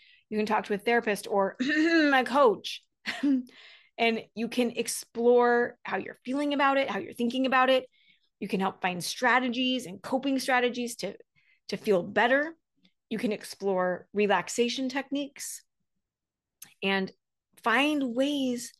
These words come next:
to get your mind and your body at peace, because A mind and body that is at peace heals so much better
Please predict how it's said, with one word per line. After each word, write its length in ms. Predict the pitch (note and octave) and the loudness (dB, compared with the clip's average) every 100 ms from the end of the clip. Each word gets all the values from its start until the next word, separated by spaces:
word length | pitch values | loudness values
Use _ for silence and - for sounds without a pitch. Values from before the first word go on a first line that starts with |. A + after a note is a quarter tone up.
| _ _ _ _ _ _ | _ _ _ _ _ _
to 140 | - A3 | -4 -2
get 240 | B3 A#3 | 2 4
your 160 | G#3 G3 | 4 2
mind 560 | F#3+ F#3 F#3 G3 A3 | 2 0 0 0 -2
and 160 | - G#3+ | -2 -2
your 120 | G3+ | -2
body 680 | E3+ F3 E3+ F3+ G#3 B3+ C4 _ _ | -2 0 0 0 -2 -6 -10 _ _
at 240 | G#3 E3+ - - | -4 -4 -6 -16
peace, 580 | - F2+ - - - _ _ _ - | -14 -14 -14 -14 -16 _ _ _ -10
because 480 | G3+ G#3 F3+ E3 - _ _ _ _ _ G3+ | -6 -4 -4 -6 -18 _ _ _ _ _ 0
A 60 | |
mind 520 | G3+ G#3 G#3 A3 C#4 D#4+ | 2 2 2 2 0 -2
and 160 | D#4 | -2
body 360 | C#4 C4 G#3+ F#3 | 2 2 0 -2
that 120 | F#3 | -4
is 140 | F3+ | -4
at 180 | F3+ - | -8 -10
peace 720 | - - B3 - - - - - _ _ _ _ _ | -16 -6 -6 -6 -12 -12 -14 -18 _ _ _ _ _
heals 480 | A3+ A3 G3+ F#3 - | 0 2 2 -2 -10
so 460 | - - - A3 | -10 -6 0 2
much 220 | C#4 C#4+ F#3 | 2 0 -2
better 340 | F3+ E3+ | -2 -4